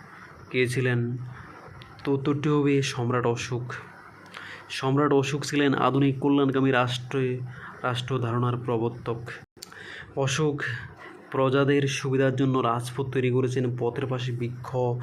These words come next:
রোপণ করেছেন, পুকুর খনন করেছেন, বিশ্রামাগার স্থাপন করেছেন ইত্যাদি নানা ধরনের জনহিতকর কাজ করেছিলেন। তারপরে যে সামাজিক বনানীকরণের ধারণা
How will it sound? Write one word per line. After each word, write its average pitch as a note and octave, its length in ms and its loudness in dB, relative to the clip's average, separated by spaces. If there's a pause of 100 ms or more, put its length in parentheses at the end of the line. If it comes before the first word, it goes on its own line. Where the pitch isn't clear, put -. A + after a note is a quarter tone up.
(400)
রোপণ C3 300 2
করেছেন, B2 420 0
পুকুর B2 300 0
খনন B2 300 2
করেছেন, B2 440 2
বিশ্রামাগার A#2+ 640 0
স্থাপন B2 440 -4
করেছেন B2 260 0
ইত্যাদি B2 500 0 (500)
নানা C3+ 280 2
ধরনের D3 280 2
জনহিতকর C3 720 2
কাজ A#2+ 400 0 (220)
করেছিলেন। A#2+ 580 0 (1400)
তারপরে C3+ 320 2
যে C#3+ 140 4
সামাজিক C3 720 0
বনানীকরণের C3 840 2 (640)
ধারণা C3 680 0